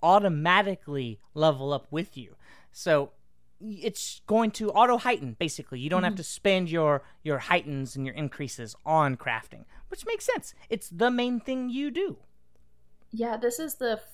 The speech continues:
Speaker 2: first Pathfinder two class, I think, that gets an automatic progression in one of your skills.
Speaker 1: I think so also, yeah.
Speaker 2: For your attacks, you are trained in simple weapons, martial weapons, and also in unarmed weapons.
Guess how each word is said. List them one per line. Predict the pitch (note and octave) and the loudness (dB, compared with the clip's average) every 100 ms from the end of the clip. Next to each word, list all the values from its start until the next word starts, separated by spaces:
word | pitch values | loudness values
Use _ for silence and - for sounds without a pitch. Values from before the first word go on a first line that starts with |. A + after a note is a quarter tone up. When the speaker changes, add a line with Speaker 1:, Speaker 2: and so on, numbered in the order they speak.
| - | -12
Speaker 2:
first | B3 B3 B3+ - - - | -8 -8 -8 -16 -20 -20
Pathfinder | - - A3+ A3+ A3+ G3+ | -16 -8 -8 -6 -8 -8
two | - G#3+ | -10 -14
class, | - G3+ B3 G#3 | -12 -10 -10 -8
I | F#3+ | -10
think, | G3 F#3+ | -10 -12
that | F#3+ - - | -14 -14 -8
gets | G#3+ G#3 - | -6 -6 -8
an | F#3 F3+ - | -12 -12 -8
automatic | G#3 G3+ G3+ G3 G3 G3 | -4 -4 -4 -4 -4 -4
progression | - F#3+ F#3+ F#3+ - | -8 -8 -8 -8 -12
in | G2 G2 | -14 -12
one | F#2+ | -12
of | G2 | -14
your | G#2 | -16
skills. | - - F#2+ - - - - - - - - - | -14 -14 -14 -16 -20 -20 -20 -20 -20 -20 -20 -18
Speaker 1:
I | D3 | -14
think | - A3 | -10 -8
so | - G#3 | -4 -2
also, | G3+ G#3 - A#2+ G2 | -2 -4 -8 -12 -12
yeah. | F3 F#3 B2 - - - - - - | -12 -10 -12 -18 -20 -20 -20 -20 -16
Speaker 2:
For | - A3 | -6 -6
your | A3 A3 G#3+ | -2 -2 -2
attacks, | - - - B3+ A3 C4 - - - | -6 -8 -10 -4 -4 -4 -8 -16 -14
you | - G#3+ - | -8 -6 -4
are | G3+ G3 | -4 -6
trained | - - A3+ A3+ A#3 B3+ - - | -8 -8 -4 -4 -4 -8 -10 -10
in | G#3+ G3+ G3 G3 G3 | -8 -6 -8 -8 -10
simple | - - B3+ C#4 | -10 -6 -4 -4
weapons, | C4+ B3+ D#4+ F4 | -4 -6 -10 -10
martial | A3 G#3+ G#3+ A3+ | -4 -4 -4 -6
weapons, | A3 G#3 C4+ D4 | -6 -6 -8 -10
and | A3 | -10
also | G3+ G#3 - G#3+ | -8 -6 -6 -8
in | G3+ G3+ - | -8 -12 -8
unarmed | G#3 G3 G3 G#3+ B3 B3+ - | -6 -6 -6 -6 -8 -12 -14
weapons. | G3+ - A3 - - | -14 -10 -10 -10 -14